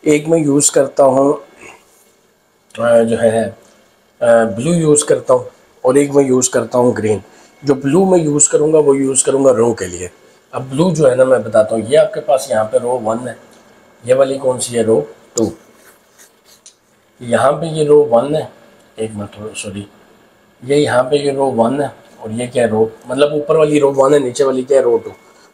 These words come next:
तो ये जो यूं है, ये क्या है, rows हैं। और अब कॉलम्स अगर हमने देखने हैं क्या है, तो ये देखें, ये अब कॉलम वन है और ये वाला क्या है, कॉलम टू। यहाँ पे ये कॉलम है वन, ये कॉलम टू और ये वाला कॉलम क्या है, थ्री।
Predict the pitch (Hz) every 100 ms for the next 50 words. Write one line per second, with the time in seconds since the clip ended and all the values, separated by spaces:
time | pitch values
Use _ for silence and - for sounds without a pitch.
0 | _ 151 151 170 175 156 143 165 165 151
1 | 151 135 131 113 113 - 104 - 139 139
2 | - 135 143 151 139 135 127 120 113 113
3 | 113 120 110 110 107 _ _ _ _ _
4 | _ _ _ _ _ _ _ _ _ -
5 | - - 113 117 107 98 98 - _ 110
6 | 123 131 127 117 127 117 107 139 143 123
7 | _ _ 107 113 127 127 117 117 107 -
8 | 101 139 165 _ 120 110 - - _ _
9 | 110 110 127 147 127 143 143 139 135 123
10 | 117 120 104 117 147 - - 117 120 117
11 | 120 120 139 160 170 _ _ _ 120 110
12 | 131 131 120 110 110 107 107 113 110 -
13 | 95